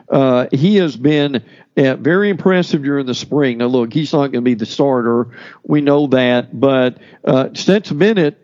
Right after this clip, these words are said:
uh, this is it for him. Uh,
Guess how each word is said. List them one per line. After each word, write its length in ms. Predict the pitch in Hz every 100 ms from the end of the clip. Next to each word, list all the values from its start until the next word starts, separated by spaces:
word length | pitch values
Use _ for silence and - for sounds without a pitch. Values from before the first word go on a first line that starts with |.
| _ -
uh, 180 | 127 135
this 260 | 156 190 -
is 140 | 165
it 200 | 220 262 -
for 80 |
him. 460 | 131 143 143 139 135 - - _ -
Uh, 320 | 139 131